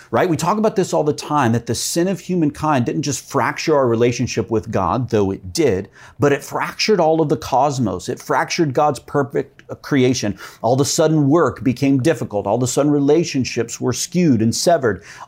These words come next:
All of those things that God created perfect are now imperfect because of the effects of sin. Well, one day, God will enter in, uh, restore and renew the world, and eliminate both sin and its consequences.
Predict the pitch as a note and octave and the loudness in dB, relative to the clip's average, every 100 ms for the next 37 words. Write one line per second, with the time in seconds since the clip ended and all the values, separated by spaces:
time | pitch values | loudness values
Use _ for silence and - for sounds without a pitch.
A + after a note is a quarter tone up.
0 | - C#3+ E3+ F#3 F3 F3+ F3 D3+ C3+ B2 | 0 2 4 4 4 2 2 0 0 -2
1 | A#2+ B2+ - B2+ A2+ - F3 F3+ C3+ A#2 | -4 -4 -2 -4 -4 -8 -6 -4 -4 -6
2 | - B2 B2 A2+ - G3 G#3 A#2+ B2 A2+ | -4 0 0 0 0 -2 0 -2 -4 -4
3 | C#3+ - A#2+ A#2+ B2+ B2+ A#2+ - F2 - | -6 -6 -6 -4 -2 -2 -2 -6 -8 -8
4 | A2 - G3+ E3 E2+ - - - - A2+ | -8 -6 -2 -2 -2 -10 -20 -8 -2 2
5 | A#2+ D#3 F3 C3 C#3+ A2+ F#2+ C3 C#3 C#3+ | 4 4 4 4 2 2 2 2 0 2
6 | C3+ D3 F3+ G2 G2 G2+ A#2+ - - - | 0 2 -2 -2 -4 -2 -4 -6 -20 -8
7 | - G#2+ A#2 A#2 - E3 F#3 E3+ C#3+ D3+ | -4 -2 0 0 2 2 4 4 4 4
8 | D3 C3 C3+ A#2 A2 B2 B2+ B2 B2+ D3 | 4 4 4 2 0 2 4 4 4 4
9 | G3+ A#3 C#3 D3+ C#3+ B2 A#2 - - - | 4 4 4 2 2 2 2 -2 -6 -2
10 | D#3 D#3+ E3+ F3+ - C#3 D3+ E3+ F#3 - | 0 2 0 -2 -4 -2 0 0 0 -4
11 | - - B3 - A#2+ - D#2 - - - | -4 0 0 -2 -6 -6 -8 -10 -12 -16
12 | - - | -20 -20